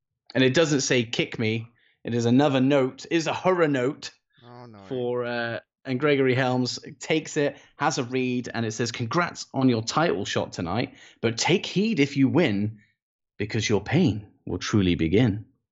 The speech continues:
Speaker 2: Oh, a riddle.
Speaker 1: Mm.
Speaker 2: We love a good
Speaker 1: Mm.
Speaker 2: riddle on SmackDown, apparently.
Speaker 1: Oh, dum, dum, dum. Who is it? Who is it? Um,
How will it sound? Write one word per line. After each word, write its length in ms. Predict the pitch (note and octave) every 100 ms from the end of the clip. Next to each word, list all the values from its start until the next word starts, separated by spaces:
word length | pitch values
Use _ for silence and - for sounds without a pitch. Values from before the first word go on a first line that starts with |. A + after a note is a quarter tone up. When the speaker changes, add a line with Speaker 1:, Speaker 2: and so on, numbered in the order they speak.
| _ _ _ _ _ _ F#2
Speaker 2:
Oh, 640 | G2 C#3+ A3+ G3+ A#2 G#2
a 40 | D#2
riddle. 280 | D2+ F2+ G#2+
Speaker 1:
Mm. 420 | G#2+ F#2+ F2+ D#2+
Speaker 2:
We 100 | C3+
love 180 | D3+ G3
a 60 |
good 160 | G#3+ C3
Speaker 1:
Mm. 60 | C#3
Speaker 2:
riddle 280 | B2+ A2+
on 140 | A2 G2+
SmackDown, 500 | - A#2 - A2 G2+
apparently. 460 | - A2+ B2 G3 D4+ _ - G2+ - G#2+ G#2
Speaker 1:
Oh, 720 | G2 F#2 F2+ F2 F#2+ D#2+ D#2
dum, 180 | D2 D2+
dum, 140 | C#2+ C#2+
dum. 220 | D#2+ C#2+
Who 160 | F#2 -
is 140 | A#2+
it? 140 | F#2 - - -
Who 200 | C3 A#2
is 180 | C#3 D3+
it? 300 | A2+ - - - - -
Um, 460 | - A#2+ B2 A2+